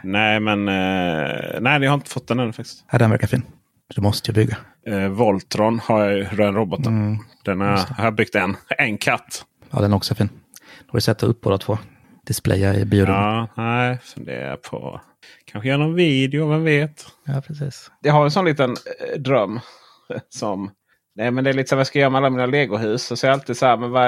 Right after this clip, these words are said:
Speaker 1: är syftet lite så här? Så har jag tänkt att, eh, om det hade varit kul att bygga en Marvel-stad, just för lite
Speaker 2: Mm.
Speaker 1: action, typ så, inte bara, du vet, ja, man har en stad och så lite bilar och sånt, utan det här lite att man, ja, men man gör lite fighting-scener och såna saker.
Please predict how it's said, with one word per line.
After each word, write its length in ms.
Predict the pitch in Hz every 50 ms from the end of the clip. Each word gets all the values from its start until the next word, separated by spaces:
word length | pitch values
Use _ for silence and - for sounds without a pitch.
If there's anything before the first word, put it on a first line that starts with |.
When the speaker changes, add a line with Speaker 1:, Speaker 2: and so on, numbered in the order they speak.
| 123
Speaker 1:
är 40 | 120
syftet 580 | 117 - - 139 139 - - - - 82 - -
lite 220 | - - - -
så 100 | - -
här? 240 | 52 52 53 50 50
Så 200 | - - 123 113
har 100 | 113 110
jag 140 | 107 107 104
tänkt 300 | - 123 110 98 - -
att, 280 | 104 104 - _ - 113
eh, 200 | 110 107 107 104 95 - _ _ _ - - - - - _ _
om 100 | - 98
det 60 | 117
hade 80 | 131 135
varit 120 | 139 139 -
kul 140 | - 170
att 80 | 151 139
bygga 240 | 151 147 135 139 135
en 80 | 131
Marvel-stad, 1800 | 139 143 139 131 131 135 135 131 123 113 107 104 98 98 104 110 - - _ _ _ _ _ - - - - - - 98 107 123 131 143 147 170 165 - - _ _ _ _ _ _ 294
just 200 | - 117 110 -
för 240 | - - - 113 110
lite 100 | 104 104
Speaker 2:
Mm. 220 | 107 104 127 120 120
Speaker 1:
action, 480 | 123 - - - - 127 131 147 156
typ 260 | 147 - 120 92 -
så, 140 | - 120 107
inte 140 | 107 104 101
bara, 280 | - 113 104 101 95 92
du 80 | 98
vet, 220 | 98 92 95 - -
ja, 100 | 196 202
man 140 | 170 156
har 80 | 151 131
en 60 | 120
stad 280 | - - 147 131 117 110
och 60 | 113
så 100 | - 120
lite 180 | 113 113 107 95
bilar 240 | 110 127 123 104
och 60 | 98 -
sånt, 180 | 120 107 92
utan 200 | 110 101 123 120
det 60 | 135 151
här 100 | 143 127
lite 200 | 120 120 - 117
att 100 | 104 -
man, 200 | 113 107 107 92 - _ - - - - - - - - _ _ _
ja, 120 | _ - -
men 140 | 104 123 135
man 140 | 143 151
gör 220 | 156 165 139 110 104
lite 220 | 107 107 - 117
fighting-scener 1080 | - - 151 147 147 151 120 98 127 - - 139 120 113 110 107 110 110 113 113 113
och 100 | 127 135
såna 220 | 135 - 160 143 127
saker. 460 | - 151 110 80 - - - 90 -